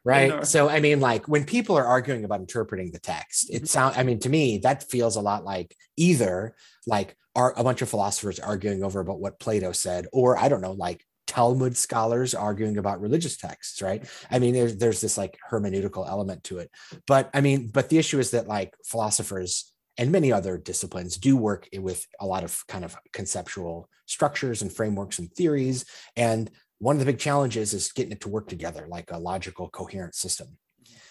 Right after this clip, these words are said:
Speaker 1: And so thinking about, like, how can I take this abstract concept or process and make it output a result I want? Uh, we can be talking about how I can take my theory of ethics and make it produce the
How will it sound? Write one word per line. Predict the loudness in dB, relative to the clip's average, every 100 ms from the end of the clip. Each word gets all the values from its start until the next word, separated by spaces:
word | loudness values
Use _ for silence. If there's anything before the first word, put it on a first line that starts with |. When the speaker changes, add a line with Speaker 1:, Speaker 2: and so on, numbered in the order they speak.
| _ -4
Speaker 1:
And | 0 0 0
so | 0 0 0
thinking | 0 0 0 0
about, | 2 2 2
like, | -2 -8 -8 -6
how | 0 0
can | 0 -2
I | -4
take | -4 -6 -4
this | -6 -6
abstract | -6 -6 -10 -10 -12 -10
concept | -6 -6 -4 -6 -8 -10
or | -8 -8 -10 _ -6
process | -4 -2 -2 -4 -4 -8 -12 -14 -6
and | -4 -2
make | -2 -2
it | -2
output | -4 -6 -6 -6 -6 -8 -12
a | -10
result | -8 -6 -6 -6
I | -8
want? | -10 -14 -18 -20 _ _ _ _ -8
Uh, | -4 -4 -4 -4
we | -2
can | -2 -4
be | -2
talking | -2 -4 -4
about | -6 -6
how | -4 0 0 0
I | -2 -8
can | -10
take | -12 -10
my | -8 -8
theory | -6 -6 -4 -6
of | -8
ethics | -12 -12 -12 -12
and | -10
make | -10 -12
it | -14
produce | -10 -8 -8
the | -10